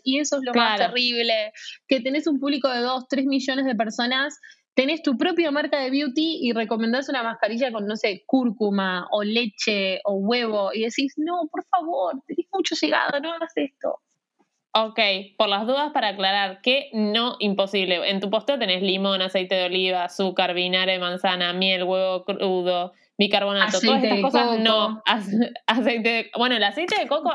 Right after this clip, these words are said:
Speaker 2: a mí me generó un debate muy fuerte en mis redes,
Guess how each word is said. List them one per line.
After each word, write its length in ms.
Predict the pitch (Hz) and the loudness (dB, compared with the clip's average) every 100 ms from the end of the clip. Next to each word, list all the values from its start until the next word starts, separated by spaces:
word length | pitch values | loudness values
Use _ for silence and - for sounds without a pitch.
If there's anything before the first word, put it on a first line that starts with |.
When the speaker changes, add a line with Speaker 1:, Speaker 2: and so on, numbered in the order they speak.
| - | -2
Speaker 2:
a 120 | 185 | 0
mí 100 | 208 | 0
me 140 | 269 | -2
generó 320 | 247 202 202 247 | -2 0 0 0
un 60 | |
debate 400 | 254 226 233 247 | 0 0 0 -2
muy 340 | 233 220 269 302 | -2 0 -2 -2
fuerte 540 | 302 302 247 214 214 - | -2 -2 -2 -2 -2 -2
en 200 | 185 208 | -2 2
mis 220 | 226 320 | 2 0
redes, 400 | 302 214 190 247 | 0 0 0 -2